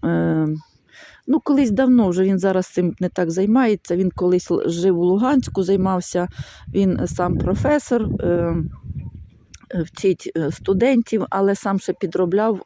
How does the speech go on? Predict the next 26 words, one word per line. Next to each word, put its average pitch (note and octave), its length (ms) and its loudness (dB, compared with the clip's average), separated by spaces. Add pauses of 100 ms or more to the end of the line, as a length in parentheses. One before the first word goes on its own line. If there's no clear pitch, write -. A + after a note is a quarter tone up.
десь F3+ 400 -4
у, E3 320 0 (640)
десь F#3 240 -2
у - 20 -2
розпліднику A#3 920 0
і G#3+ 160 0
тому G#3 320 0
продавав F#3+ 500 0
рослини. D#3 680 0 (1500)
Е, G3 220 0 (400)
ми A#3 220 2
з G3 80 -2
ним G#3 140 2
ще G#3 160 -2
познайомились F#3 920 0
в F3 40 -2
Однокласниках. A#3 1000 -2 (340)
Костя, G3+ 480 0 (260)
він F#3 260 0
був F#3 220 2
як - 260 -2 (100)
садовник F3 680 0
тоді. E3+ 380 -6 (600)
Зараз F#3 640 -2
він, F#3+ 180 2 (280)
ну, A3 260 2